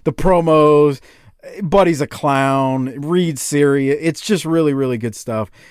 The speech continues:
So I just gotta R I P Butch Reed.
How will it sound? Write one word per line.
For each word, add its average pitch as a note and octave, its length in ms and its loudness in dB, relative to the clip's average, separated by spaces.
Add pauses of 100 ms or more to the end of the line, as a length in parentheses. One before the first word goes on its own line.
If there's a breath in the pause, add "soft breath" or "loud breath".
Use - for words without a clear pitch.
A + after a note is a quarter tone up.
(240 soft breath)
So A3 320 2
I G3 160 -4
just B3 200 -2
gotta G3+ 180 2
R D#3 220 2
I D3 100 2
P C#3 220 -8
Butch C#3 280 -6
Reed. C3 440 -4